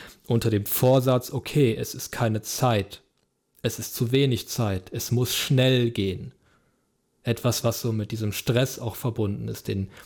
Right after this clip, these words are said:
den du vielleicht kennst. Das ist so eines der Indizien, wenn ich mich gerade wirklich,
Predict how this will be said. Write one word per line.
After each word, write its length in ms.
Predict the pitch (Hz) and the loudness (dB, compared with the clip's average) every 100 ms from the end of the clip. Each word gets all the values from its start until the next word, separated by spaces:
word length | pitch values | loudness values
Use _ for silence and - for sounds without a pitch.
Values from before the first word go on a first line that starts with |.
| - | -4
den 120 | 113 107 | 0 2
du 60 | |
vielleicht 480 | 101 110 98 95 - | 2 0 0 -2 -4
kennst. 460 | - 98 90 - - - - - | -2 0 -2 -8 -12 -18 -20 -8
Das 180 | - 110 | -2 0
ist 140 | 156 - | 0 0
so 100 | 143 | 2
eines 380 | 110 117 185 | 2 2 2
der 120 | - 127 | 0 -2
Indizien, 920 | 117 - 233 - - 107 104 202 156 | -2 0 -2 -2 -4 0 2 2 2
wenn 100 | 110 | 2
ich 160 | 117 | 2
mich 160 | 117 - | 0 -2
gerade 340 | - 113 113 | 0 2 2
wirklich, 440 | 110 127 127 113 | 2 0 0 -2